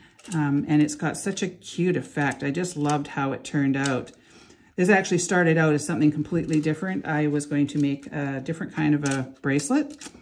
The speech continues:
And then, you know, I start playing, and then something else is born. So there we go. So I would just, for my pattern, I did three and then three, and then I just alternated the colors.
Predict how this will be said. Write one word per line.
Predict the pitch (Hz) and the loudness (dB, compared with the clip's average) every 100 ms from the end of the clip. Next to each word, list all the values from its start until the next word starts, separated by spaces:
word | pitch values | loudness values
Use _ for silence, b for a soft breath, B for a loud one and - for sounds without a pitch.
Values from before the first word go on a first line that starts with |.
| B B B - | B B B 2
And | 151 151 151 151 | 4 6 6 6
then, | 151 151 151 156 - - - | 6 6 4 2 -4 -16 -4
you | 160 | 2
know, | 151 175 202 | 2 2 -2
I | 151 | -4
start | 156 170 165 | -2 -2 -2
playing, | - 170 180 220 226 - | -2 0 2 4 4 4
and | 160 160 160 | 4 4 4
then | 160 165 165 170 - - | 4 4 4 0 -4 -16
something | - 185 185 185 | -12 -6 -2 -2
else | 185 - | -2 -4
is | 170 | -4
born. | 175 202 139 - - b b b b b b | 0 0 0 -4 -10 b b b b b b
So | - - 160 156 151 151 151 B B B | -16 -8 -2 0 2 2 -2 B B B
there | - 156 | -2 2
we | 147 | 2
go. | 143 131 131 B B B B | 2 0 -2 B B B B
So | - 208 202 | 0 4 6
I | 190 | 4
would | 196 185 | 4 2
just, | 180 175 | 0 0
for | 180 | 2
my | 165 165 | 6 6
pattern, | 170 175 160 165 160 | 6 4 4 6 4
I | 147 | 4
did | 147 139 | 2 -2
three | - 151 151 151 | -4 0 4 4
and | 147 | 4
then | 139 139 | 2 0
three, | - 143 147 | 0 -2 0
and | 143 139 | 0 0
then | 135 | 0
I | 135 | -2
just | 139 | -4
alternated | - 143 - 139 135 131 | -4 -4 -2 0 0 -2
the | 131 | -6
colors. | - 147 135 107 - | -4 -2 0 -2 -6